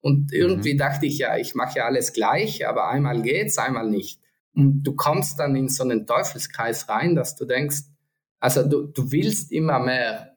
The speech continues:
Speaker 1: gut schießen und genau deswegen geht's auch nicht. Also je mehr man will, umso weniger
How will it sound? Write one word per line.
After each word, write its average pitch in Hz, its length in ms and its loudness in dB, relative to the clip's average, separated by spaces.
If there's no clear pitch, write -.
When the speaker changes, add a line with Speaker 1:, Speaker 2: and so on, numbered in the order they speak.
Speaker 1:
gut 151 260 2
schießen 214 540 0
und 165 400 2
genau 135 280 4
deswegen 160 680 0
geht's 190 340 4
auch 104 240 2
nicht. - 320 -2
Also 117 240 -2
je 123 220 0
mehr 131 300 0
man 123 260 0
will, 156 220 0
umso 139 300 -2
weniger 127 540 -2